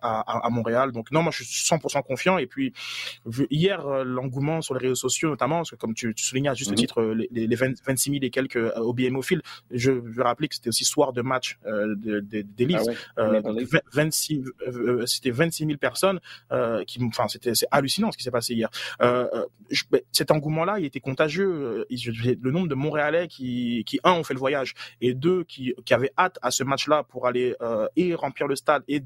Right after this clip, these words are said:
Speaker 1: en parler à tous leurs amis, fait en sorte que c'est une évidence que, euh, aujourd'hui, ce serait aussi à guichet fermé à Montréal, euh, qu'on a hâte. Maintenant, voilà, il y a un, il y a un passé, euh, qui fait que, ben, c'est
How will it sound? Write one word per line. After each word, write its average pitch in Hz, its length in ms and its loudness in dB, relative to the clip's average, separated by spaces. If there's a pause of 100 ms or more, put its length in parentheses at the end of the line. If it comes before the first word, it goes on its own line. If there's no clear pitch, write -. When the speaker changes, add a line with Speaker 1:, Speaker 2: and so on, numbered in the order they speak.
Speaker 1:
en 123 100 0
parler 131 180 4
à 131 40 0
tous 127 100 -8
leurs 117 180 0
amis, 170 220 2 (260)
fait - 120 0
en 123 40 0
sorte - 160 2
que 135 80 -4
c'est 120 160 -6
une 127 140 2
évidence 156 420 -2
que, 147 300 -2
euh, 113 160 -4
aujourd'hui, 127 420 0
ce 117 120 -6
serait - 180 -2
aussi 127 200 0
à 131 60 2
guichet 120 180 -8
fermé 123 360 0
à 123 80 -2
Montréal, 120 400 2 (320)
euh, 110 160 0
qu'on 123 160 -2
a 117 60 6
hâte. 170 280 4 (320)
Maintenant, 147 400 2
voilà, 98 260 -4
il 117 60 -14
y 120 40 0
a 123 40 4
un, 120 140 2
il 131 60 4
y 139 60 2
a 143 40 2
un 151 80 -2
passé, 170 460 0 (240)
euh, 127 280 2
qui - 160 -14
fait 156 160 0
que, 151 320 -2
ben, 117 340 -2
c'est 113 220 -4